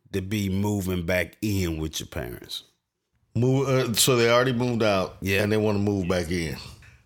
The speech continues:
Speaker 1: Yeah, for, for, you know, whatever reason. You know, how old is it? How old is too old where you say, "Look, uh,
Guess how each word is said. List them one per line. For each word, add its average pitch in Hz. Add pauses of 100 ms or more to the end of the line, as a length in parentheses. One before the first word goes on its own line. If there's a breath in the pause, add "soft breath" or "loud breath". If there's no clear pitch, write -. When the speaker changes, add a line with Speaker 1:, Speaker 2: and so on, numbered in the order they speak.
Speaker 1:
Yeah, 98 (100)
for, 98
for, 98
you 95
know, 92
whatever 117
reason. 87 (240)
You 87
know, 85
how 113
old 117
is 92
it? 90 (420)
How 131
old 139
is 113
too 123
old 117
where 110
you 110
say, 101
"Look, 85
uh, 76